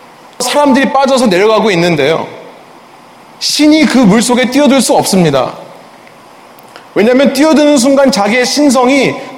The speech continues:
파괴되기 때문에 그래요. 자기의 옷이 더러워지는 겁니다. 더 이상 신이 아닌 거예요. 그런데 성경에 나와 있는 하나님이 어떤 분이십니까?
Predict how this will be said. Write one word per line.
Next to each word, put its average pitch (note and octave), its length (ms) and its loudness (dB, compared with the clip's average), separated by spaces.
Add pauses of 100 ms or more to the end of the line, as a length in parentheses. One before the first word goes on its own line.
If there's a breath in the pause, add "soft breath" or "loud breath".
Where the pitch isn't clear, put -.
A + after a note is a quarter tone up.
파괴되기 D4 500 0
때문에 A#3 220 0
그래요. C3+ 320 -4 (1400)
자기의 A3+ 320 -2
옷이 B3 320 0
더러워지는 G3+ 500 0
겁니다. A#2 400 0 (680)
더 G3+ 120 0
이상 C4 180 0
신이 D4+ 240 2
아닌 G#3+ 260 0
거예요. C#3+ 340 0 (1080)
그런데 A#3+ 240 0
성경에 C#4+ 340 0
나와 B3+ 240 2
있는 B3 140 2
하나님이 A#3+ 340 0
어떤 G#3+ 320 0
분이십니까? F3+ 720 -2